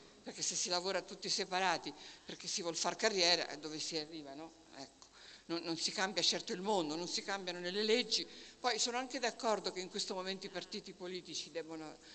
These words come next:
almeno qui da noi, devono attraversare profonde trasformazioni e quindi non, non c'è molto da sperarci nell'immediato, però cambiano, perché se non vogliono morire devono cambiare,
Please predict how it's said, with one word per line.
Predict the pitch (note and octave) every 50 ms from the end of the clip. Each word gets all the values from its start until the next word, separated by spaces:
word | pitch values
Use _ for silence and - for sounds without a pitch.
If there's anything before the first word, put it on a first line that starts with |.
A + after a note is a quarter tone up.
| - - - - - - -
almeno | - E3 E3 E3+ F#3+ G3 F#3+ F3 E3
qui | E3+ G3+ F3
da | E3 E3+
noi, | E3+ F3+ F#3 F3+ E3+
devono | D#3+ D#3+ D#3+ D#3+ E3 E3
attraversare | E3 D#3+ - F#3 F3 F3 E3+ E3 - - G#3+ F#3 E3+ D#3 D3
profonde | - F3 D#3+ - A3+ G#3+ G3 E3+ E3+ -
trasformazioni | F#3 F3 D#3+ - - G3+ F3 F3 E3+ D#3+ - - - A#3 G3+ F#3 D#3 C#3+ C3+ - - - - - - - - -
e | - - -
quindi | - G3 F#3 E3+ D#3+ D3+
non, | D3 D3+ D3+ D#3
non | E3 F3 F3
c'è | E3+ - G#3+ F#3
molto | F#3 F#3+ F#3 F#3 - E3+
da | F3 E3+
sperarci | - - - F#3+ F#3+ F#3 F3 F3 - - F#3+
nell'immediato, | F#3+ G3 G#3 G3+ G3+ G3 F#3 F3+ F3+ F3 E3 D#3+ C#3+ C3 B2+ C3 - - E3+ F3+ A3 B3+ - - - - - - - -
però | - D4+ D4+ C4 -
cambiano, | - - B3+ A#3+ F#3+ D#3+ C#3+ D3 D3+ D#3
perché | D3+ E3 E3+ E3+
se | - -
non | F#3+ F#3+ F#3+
vogliono | F#3 G3+ G#3 G3+ G3 G3 G3
morire | G3 F#3+ F#3+ A3+ C4+ C4+ A3 D#3
devono | D3+ C#3+ C#3+ C#3+ C#3+
cambiare, | C#3+ D3 C3+ C#3+ D3 E3 F3 E3+ C#3 B2+ C3+